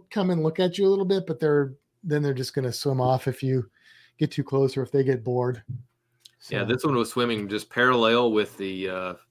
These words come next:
Speaker 2: with the buoy line out there.
Speaker 1: <laughs> Probably
Speaker 2: And
Speaker 1: knew where the people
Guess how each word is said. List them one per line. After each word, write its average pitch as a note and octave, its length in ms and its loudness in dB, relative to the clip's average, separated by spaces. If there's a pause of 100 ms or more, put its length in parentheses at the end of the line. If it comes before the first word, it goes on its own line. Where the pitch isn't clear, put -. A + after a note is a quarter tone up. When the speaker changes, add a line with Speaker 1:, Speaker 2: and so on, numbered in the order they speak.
(120)
Speaker 2:
with G2+ 160 -10
the F#2+ 80 -10
buoy G#2 260 0
line A2+ 300 0
out A#2 160 -4
there. B2 320 0 (240)
Speaker 1:
<laughs> D#3+ 60 -2 (640)
Probably F#3+ 420 8
Speaker 2:
And F3 80 8
Speaker 1:
knew F#3+ 140 12
where F#3 160 10
the F3 100 4
people E3+ 580 4